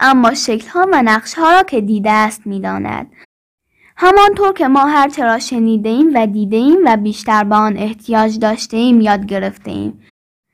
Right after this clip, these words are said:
«چرا تو عربی نمی‌دانی؟ چرا ابن یغزان زبان ژاپنی بلد نیست؟ چرا من سه زبان می‌دانم و ده تای دیگر را نمی‌دانم؟ چرا پدر من خواندن بلد است و نوشتن بلد نیست؟»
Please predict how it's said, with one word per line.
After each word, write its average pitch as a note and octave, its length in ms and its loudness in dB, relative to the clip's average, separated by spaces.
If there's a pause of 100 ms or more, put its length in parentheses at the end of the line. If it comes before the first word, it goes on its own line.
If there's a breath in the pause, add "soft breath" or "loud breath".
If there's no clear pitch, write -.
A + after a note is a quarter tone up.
(220)
«چرا G4 300 4
تو G4 160 -2
عربی D4 440 4
نمی‌دانی؟ A#3+ 800 0 (200 soft breath)
چرا F4+ 280 4
ابن D4+ 220 4
یغزان C4 520 0
زبان A#3+ 500 0
ژاپنی A#3 520 -2
بلد A3 360 2
نیست؟ G#3+ 320 -4 (320 soft breath)
چرا F#4 240 4
من F4 220 4
سه C#4 220 -2
زبان A#3+ 400 2
می‌دانم A#3 540 0
و A3+ 120 0
ده A#3 240 0
تای A#3 240 -2
دیگر A3 420 0
را A3 120 0
نمی‌دانم؟ G#3 760 -2 (320 soft breath)
چرا G4+ 320 4
پدر C#4 380 2
من C4 220 2
خواندن B3 540 0
بلد B3+ 360 2
است B3 240 0
و A3+ 100 0
نوشتن A3 580 -2
بلد G#3 320 0
نیست؟» G3+ 340 -4